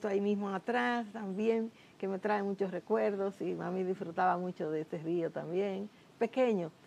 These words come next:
pero fresco, nunca se secó, ni siquiera cuando la gran sequía que hubo, eh, en los años cuarenta y pico, ¿no? Entonces, disfruto, y claro, yo allá no, no,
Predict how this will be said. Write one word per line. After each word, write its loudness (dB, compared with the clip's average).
pero -2
fresco, 0
nunca -2
se -6
secó, 0
ni 0
siquiera 0
cuando -2
la -2
gran -2
sequía -2
que 2
hubo, 4
eh, -4
en -8
los -8
años -4
cuarenta -2
y -6
pico, -4
¿no? -4
Entonces, -2
disfruto, 0
y -2
claro, 4
yo 4
allá 0
no, 0
no, -2